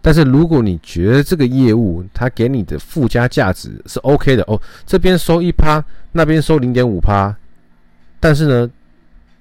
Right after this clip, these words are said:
我愿意在这边付这一趴，因为客户，因为这边的业务会怎么样，会怎么样，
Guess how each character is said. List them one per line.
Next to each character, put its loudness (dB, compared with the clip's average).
我 2
愿 6
意 4
在 2
这 -2
边 2
付 -2
这 -4
一 -6
趴， 2
因 -2
为 2
客 2
户， 0
因 -4
为 2
这 -2
边 -2
的 -
业 0
务 0
会 0
怎 -6
么 -6
样， -2
会 -2
怎 -6
么 -4
样， -4